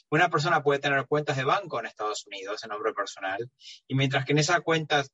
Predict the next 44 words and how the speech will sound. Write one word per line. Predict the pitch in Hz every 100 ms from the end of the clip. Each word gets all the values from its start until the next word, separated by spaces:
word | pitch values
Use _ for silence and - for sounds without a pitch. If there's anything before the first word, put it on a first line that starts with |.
| _
lo | 139
único | 143 147
que | 135
tengan | 143 143 131
es | 123 -
cash, | 185 156 151 -
por | -
ejemplo, | - 120 120 117
una | - 117
cuenta | - 120 123
de | 104
cheques | - 185 160 151 147
o | 147
de | 104
ahorros | 117 139 143 135 135 139 - -
o | 120 107
un | 110 110
certificado | - 110 - 113 113 113
de |
depósito | 107 - 120 - 107 - 113
o |
money | - 104 123
market, | 131 - 151 147 - - - -
no | 160
importa | 202 220 220 208 117
el | 123
valor | 117 120 135 143
o | 123
la | 120
cantidad | 123 113 107 117 120 127 127 - _ _ _ _
de | 123
dinero | 117 120 131 135
que | 117
tengan | 120 123
esas | 127 - 131
cuentas, | - 156 135 139 143 - _ _ -
eso | 151 -
no | 156 156
está | 151 - 208 -
sujeto | - - - 440
al | -
impuesto | 294 - - -
de | 466
herencia. | - - - -